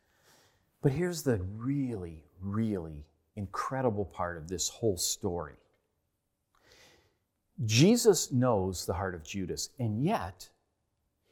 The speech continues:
he does not react and respond to him differently. He washes the feet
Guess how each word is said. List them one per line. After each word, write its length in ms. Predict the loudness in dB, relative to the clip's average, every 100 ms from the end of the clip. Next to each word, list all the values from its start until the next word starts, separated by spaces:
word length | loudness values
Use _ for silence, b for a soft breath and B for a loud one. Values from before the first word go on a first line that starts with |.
| _
he 260 | -2 2 2
does 500 | 4 4 4 0 -6
not 340 | -6 -6 -10 -10
react 680 | -6 -2 0 0 0 -8 _
and 160 | -6 -6
respond 600 | -6 -6 -2 -2 -2 -8
to 80 |
him 260 | -10 -10 -8
differently. 440 | -6 -6 -8 -12 -12
He 180 | -10
washes 680 | -8 -2 -2 -2 -4 -6 -6 -6
the 80 |
feet 440 | -6 -4 -4 -4